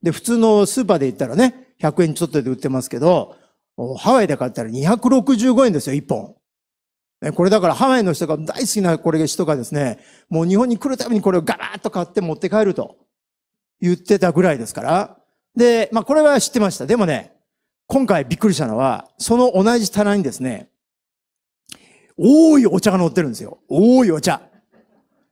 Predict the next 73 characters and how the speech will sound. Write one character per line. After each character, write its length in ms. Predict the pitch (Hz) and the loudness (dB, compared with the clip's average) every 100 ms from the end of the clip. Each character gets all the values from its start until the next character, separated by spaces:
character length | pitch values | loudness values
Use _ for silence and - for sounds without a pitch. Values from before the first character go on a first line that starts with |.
| _ - | _ 2
い 60 | |
わ 100 | 220 | 4
ゆ 20 | 196 | 2
る 60 | - | 0
お 120 | 190 214 | 0 2
茶 180 | 285 | 4
ね。 280 | 285 311 - - _ _ _ - | 4 2 -2 -18 _ _ _ -2
今 320 | 190 302 294 | 0 4 4
は 140 | 240 | 4
あ 60 | 190 | 2
の、 160 | 175 170 | 0 0
日 100 | 190 | 2
本 240 | 269 262 | 2 2
で 80 | 196 | 2
は、 440 | 156 175 156 120 | 4 4 2 0
あ 40 | 139 | -4
の、 80 | 139 | -4
水 360 | 160 185 233 | -2 -2 0
と 120 | 247 | -2
か 120 | 185 147 | 0 0
お 100 | 147 | 0
茶 140 | 190 | 0
の 80 | 190 | 0
方 100 | 202 | 0
が 80 | 180 | -2
た 160 | 135 | -6
く 60 | - | -4
さ 140 | - | -4
ん 80 | 123 | -2
売 80 | 131 | -4
れ 60 | |
ま 140 | 123 113 | -6 -8
す。 220 | - - _ _ | -14 -20 _ _
い 40 | 160 | -4
わ 40 | |
ゆ 40 | 143 | -4
る 40 | |
炭 240 | 135 151 147 | -4 -6 -4
酸 180 | 147 | -4
飲 120 | 147 135 | -2 -4
料 100 | 113 | -6
よ 80 | |
り 60 | 113 | -10
も 100 | - | -4
ね。 320 | 160 240 - _ _ _ _ - | -2 -2 -4 _ _ _ _ -2
で、 480 | 185 196 170 - _ _ _ - | 2 4 2 -2 _ _ _ -2
こ 180 | 226 | 2
れ 120 | 302 285 | 2 2
で 100 | 185 | 0
す 120 | 147 | -4
ね、 300 | 123 104 - _ _ _ _ - | -6 -8 -14 _ _ _ _ 2
多 300 | 285 349 311 | 6 6 6
い 100 | 185 | 4
お 100 | 165 | 0
茶 140 | 151 | -2
ね、 200 | 147 110 | -4 -2
二 200 | 151 294 | 0 2
点 280 | 240 190 151 | 2 0 -4
九 260 | - 208 208 | -4 0 2
二 140 | 214 | 2
ド 100 | 165 | 0
ル 60 | 127 | -2
だ 100 | 120 | -6
か 80 | 113 | -8
ら、 140 | 104 _ _ _ _ - | -12 _ _ _ _ -10
三 280 | - 285 | 0 2
百 260 | 294 185 170 | 2 0 -4
九 280 | - 240 233 | -2 2 2
十 180 | 196 233 | 2 2
円 80 | 131 | 0
で 80 | |
す 80 | 117 | -8
よ。 200 | - - | -14 -18